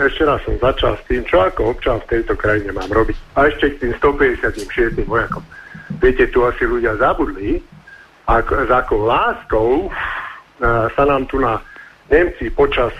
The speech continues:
povstania ve-, e, venovali, koľko ľudí tu prišlo o život a ako krásne sa im tu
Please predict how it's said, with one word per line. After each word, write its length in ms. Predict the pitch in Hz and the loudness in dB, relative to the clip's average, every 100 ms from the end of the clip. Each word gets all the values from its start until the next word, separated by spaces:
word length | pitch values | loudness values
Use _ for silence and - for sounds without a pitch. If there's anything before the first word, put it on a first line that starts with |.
| - - | -14 0
povstania 560 | 160 190 - 160 123 104 | 2 2 2 0 2 2
ve-, 240 | 120 120 | 0 0
e, 0 | 123 117 117 | 0 0 2
venovali, 640 | 131 131 117 113 123 175 - - - - | 0 0 -2 -2 -2 -4 -10 -20 -20 -8
koľko 340 | - 175 - 127 | -2 0 0 0
ľudí 400 | 139 131 135 127 - - | 0 -2 -4 -4 -8 -14
tu 320 | - 127 113 - - - | -2 0 0 -4 -14 0
prišlo 340 | 139 143 123 | 2 2 0
o 140 | 117 117 | 0 0
život 360 | 120 123 143 - - - - - - | 0 0 0 -2 -12 -20 -20 -20 -6
a 320 | 117 113 98 - 127 | -2 0 -2 -2 0
ako 240 | 123 123 107 | 0 0 2
krásne 480 | 135 156 - 135 | 2 2 -2 -2
sa 160 | 127 117 | -2 -4
im 80 | |
tu 80 | 113 | -4